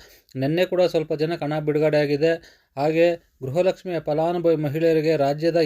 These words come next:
ಎಲ್ಲ, ಎಲ್ಲ ಮಹಿಳೆಯರಿಗೂ ಕೂಡ ಹಣ ಬಿಡುಗಡೆ ಆಗುತ್ತೆ ಅಂತ ಅಂದ್ಬಿಟ್ಟು ಮಾಹಿತಿ ಕೊಟ್ಟಿದ್ದಾರೆ. ನೋಡಿ ಸ್ನೇಹಿತರೆ, ಇವತ್ತು ಕೂಡ ಒಂದು ಇಪ್ಪತ್ತು ಪರ್ಸೆಂಟ್ ಮಹಿಳೆಯರಿಗೆ ಹಣ ಬಿಡುಗಡೆ ಆಗುತ್ತೆ ಅಂದ್ಬಿಟ್ಟು ನಮಗೆ ಮಹಿಳಾ ಮತ್ತು ಮಕ್ಕಳ ಕಲ್ಯಾಣ ಇಲಾಖೆಯಿಂದ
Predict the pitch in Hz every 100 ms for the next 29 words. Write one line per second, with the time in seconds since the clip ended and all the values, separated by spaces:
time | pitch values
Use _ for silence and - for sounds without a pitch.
0 | 135 139 160 170 170 - 131 143 165 170
1 | 156 156 156 156 139 131 160 151 147 151
2 | 143 147 147 139 147 147 143 131 135 135
3 | 170 156 139 147 143 135 127 139 139 151
4 | 165 - - - - _ 180 220 220 202
5 | 202 208 190 196 208 208 208 196 196 190
6 | 196 202 196 _ _ _ 165 165 165 -
7 | 190 - 170 185 185 175 165 175 180 170
8 | 156 170 160 147 160 165 165 151 151 151
9 | 151 143 165 151 147 160 147 139 170 170
10 | 156 147 139 160 160 160 151 147 147 143
11 | 147 - 143 139